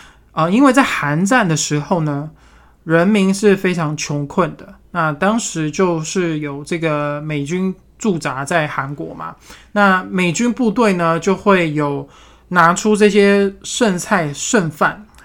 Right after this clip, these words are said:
那里面就会有肉块啊、火腿啊跟香肠，那还会有一些可能像沙拉跟面包的碎片。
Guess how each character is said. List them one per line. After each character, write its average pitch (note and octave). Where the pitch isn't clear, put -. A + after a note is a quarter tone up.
那 G3
里 D#3+
面 G3
就 G3+
会 G3+
有 D3+
肉 F#3
块 F3+
啊、 D3
火 D#3+
腿 F#3
啊 C#3
跟 F3
香 F3
肠， -
那 G3
还 D#3+
会 F#3+
有 D3
一 D#3
些 F3
可 -
能 C#3+
像 E3
沙 E3+
拉 E3+
跟 F#3
面 G3
包 D#3
的 D#3
碎 D#3
片。 D#3